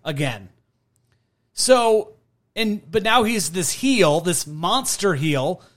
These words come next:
who's, like, threatening to the Usos that he's gonna kill them. And, like,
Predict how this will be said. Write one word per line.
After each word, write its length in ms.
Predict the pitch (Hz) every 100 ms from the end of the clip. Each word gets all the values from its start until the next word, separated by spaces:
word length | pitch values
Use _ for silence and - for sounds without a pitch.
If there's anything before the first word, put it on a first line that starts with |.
| _ _
who's, 220 | 220 240
like, 160 | 208 190
threatening 640 | - 185 180 - 214 202
to 120 | 185 208
the 220 | 175 165
Usos 440 | 262 - 202 180
that 60 | 180
he's 160 | 175
gonna 200 | 196 165
kill 400 | 139 - 247 320
them. 480 | 254 147 117 135 214 - _ _ _ _ _ _ _ _ _ _ _
And, 280 | 208 233 240
like, 340 | 233 220 -